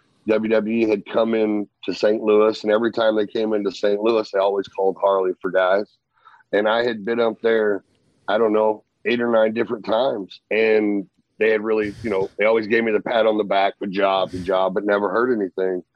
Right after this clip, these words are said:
And, uh, I said, "The hell with it." I went to Japan for six months,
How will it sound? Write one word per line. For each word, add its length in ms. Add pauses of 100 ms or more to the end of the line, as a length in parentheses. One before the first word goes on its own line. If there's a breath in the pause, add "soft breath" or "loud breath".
(760 loud breath)
And, 320
uh, 260 (760)
I 120
said, 320
"The 100
hell 200
with 140
it." 100
I 100
went 180
to 60
Japan 580
for 120
six 340
months, 520